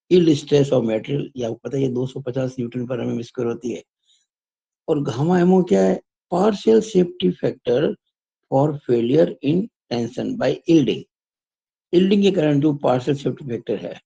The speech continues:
वो table पाँच में मिलेगा आपको। किसमें मिलेगा? Table पाँच में। ये बात चल रही है अपने, अ, किसकी? अ, gamma M की बात। Table पाँच, page thirty।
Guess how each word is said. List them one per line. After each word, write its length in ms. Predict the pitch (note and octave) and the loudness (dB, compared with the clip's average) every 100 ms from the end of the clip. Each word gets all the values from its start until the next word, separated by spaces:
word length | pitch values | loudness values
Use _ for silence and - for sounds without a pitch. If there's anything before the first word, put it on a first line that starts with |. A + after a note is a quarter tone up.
| _ _ _ _ _ _ _ | _ _ _ _ _ _ _
वो 180 | D3 C#3+ | 0 0
table 320 | C3+ B2 A2+ - | 0 -2 -2 -4
पाँच 220 | F2 F2 | -10 -10
में 60 | D2 | -10
मिलेगा 320 | A#1+ A1 - | -10 -12 -12
आपको। 280 | - _ _ _ _ _ _ | -16 _ _ _ _ _ _
किसमें 180 | B2+ C3+ | -4 -2
मिलेगा? 260 | B2+ C#3 | -2 -4
Table 400 | C#3 B2 C3 G#3 A#3 _ _ - | -4 -4 0 0 -2 _ _ -12
पाँच 240 | F#2 C2 | -12 -12
में। 140 | - - _ _ _ _ _ _ _ _ _ _ | -20 -20 _ _ _ _ _ _ _ _ _ _
ये 80 | C#3+ | -2
बात 260 | B2+ A#2+ - | 0 0 0
चल 160 | A#2 G#2+ | -2 -2
रही 160 | A2 | -2
है 120 | G#2 G#2 | -4 -4
अपने, 180 | C#3 | -6
अ, 840 | G#3+ - _ _ _ C4+ G#2+ - - - | -6 -10 _ _ _ -10 -8 -6 -10 -12
किसकी? 300 | B2+ - A3 D4 _ _ _ _ - | -12 -6 -6 -6 _ _ _ _ -8
अ, 60 | A#2+ - _ _ - | -8 -8 _ _ -16
gamma 460 | A2+ A2+ C3 G#3 - _ | -10 -4 -2 -2 -6 _
M 260 | - G2 - | -10 -10 -10
की 140 | G2+ | -12
बात। 260 | D#2 - _ - | -14 -14 _ -6
Table 240 | C#3+ E3+ F3+ F3+ | -2 -2 -4 -4
पाँच, 320 | F3 G3+ G3 - _ _ _ _ _ _ - | -4 -4 -6 -18 _ _ _ _ _ _ -2
page 220 | C3+ B2 - | -2 -2 -6
thirty। 300 | F#2 C#2+ | -8 -8